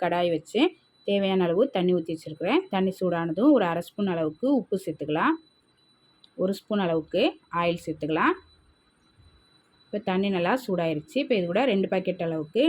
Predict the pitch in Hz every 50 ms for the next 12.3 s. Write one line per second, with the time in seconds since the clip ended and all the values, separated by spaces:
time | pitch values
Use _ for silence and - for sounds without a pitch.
0 | 302 247 202 185 185 185 - - - 165 160 151 - - - 247 311 339 - _
1 | _ _ _ _ _ _ _ _ _ _ _ _ _ _ _ _ _ _ _ _
2 | _ _ _ _ _ _ _ _ _ _ _ _ _ _ _ _ _ _ _ _
3 | _ _ _ _ _ _ _ _ _ _ _ _ _ _ _ _ _ _ _ _
4 | _ - 196 185 185 196 190 - - 185 175 160 - - 208 262 359 - - -
5 | _ _ _ - 180 175 175 175 170 165 156 156 151 - - 196 254 349 415 -
6 | _ _ _ _ _ _ _ - 175 185 190 185 185 190 196 190 196 190 180 170
7 | 170 175 180 226 320 349 277 220 190 180 170 - - 196 196 175 - - 165 160
8 | - 156 156 - 226 330 427 427 - _ - 170 170 170 214 330 359 - 180 170
9 | 165 160 160 156 - - 156 151 170 208 277 370 - - _ _ _ _ _ _
10 | _ _ _ _ - 190 196 202 196 185 185 - 226 254 285 262 240 240 - 190
11 | 196 196 196 202 202 - - 170 165 165 160 170 233 311 - - - 202 180 175
12 | 180 170 170 - 214 254